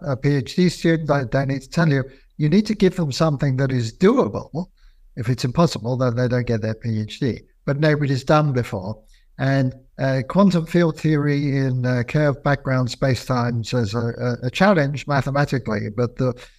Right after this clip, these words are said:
there's one spacetime that works really well. It's de Sitter space, exponentially expanding universe. And, uh, so it was, uh, to give Tim his P H D. He successfully co-,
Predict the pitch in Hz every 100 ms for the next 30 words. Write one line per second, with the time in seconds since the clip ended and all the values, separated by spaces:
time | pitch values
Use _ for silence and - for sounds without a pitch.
0 | _ - 120 - 147 147 - - _ -
1 | - 147 131 - 135 127 120 107 127 120
2 | - 127 123 160 214 127 110 - - 127
3 | - 156 127 - 127 139 - 127 123 -
4 | 131 131 113 117 113 - - 120 113 120
5 | 131 107 95 107 - - - _ 120 120
6 | 123 113 117 127 123 120 127 120 147 131
7 | 117 - - 131 120 131 113 - 135 120
8 | 120 123 123 123 - 123 135 - 156 143
9 | 127 - _ - 139 127 147 135 135 -
10 | 214 151 139 - 117 165 151 - 131 131
11 | - - _ - 135 131